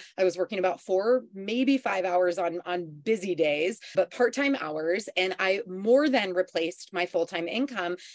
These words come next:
doing this within the first twelve months. So about a year after that, I started getting this really big, I mean, I really don't know how to describe it other than just a calling. It wasn't even an idea. I knew that I was supposed to teach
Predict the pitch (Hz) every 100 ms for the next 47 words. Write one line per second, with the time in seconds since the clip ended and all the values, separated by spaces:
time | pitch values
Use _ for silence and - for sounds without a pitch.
0 | _ 226 330 277 180 175 - 175 180 175
1 | 170 165 - 165 165 160 - - - -
2 | - 214 233 247 - 190 180 233 320 359
3 | 226 214 - 185 190 196 175 - 175 214
4 | - 190 175 160 175 170 165 165 156 -
5 | - _ _ 208 254 285 262 226 196 196
6 | 214 220 196 226 269 277 208 190 185 180
7 | 170 175 - 160 170 170 170 175 165 156
8 | 165 - 170 - 175 156 151 147 196 214
9 | 269 254 214 170 151 151 147 190 202 214
10 | - 208 220 254 254 254 254 247 220 190
11 | 170 196 180 185 190 226 190 175 190 202